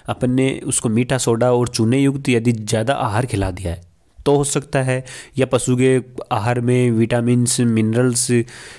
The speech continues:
आयरन्स इनकी डेफिशिएंसी रहती है, तब जाकर ये समस्या हो सकती है। लेकिन इसमें तो ये समस्या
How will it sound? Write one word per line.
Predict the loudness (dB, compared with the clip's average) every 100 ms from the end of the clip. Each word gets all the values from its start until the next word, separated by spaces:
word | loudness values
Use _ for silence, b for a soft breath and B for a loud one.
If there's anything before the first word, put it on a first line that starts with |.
| B -2
आयरन्स | 0 0 0 -2
इनकी | 0 0 0
डेफिशिएंसी | -2 -2 -2 0 0
रहती | 0 0 -6 -8
है, | -8 b b b b -4
तब | -2
जाकर | -2 0 0
ये | 0
समस्या | 0 -2 -2 -2 -4 -6 -20 _ -6
हो | -4
सकती | -4 -6 -10
है। | -12 -12 _ _ _ _ -20 _ _ _ _ -2
लेकिन | 0 0
इसमें | -4 -4 -2 -2
तो | 2 2
ये | 2
समस्या | 0 -2 -2 0 0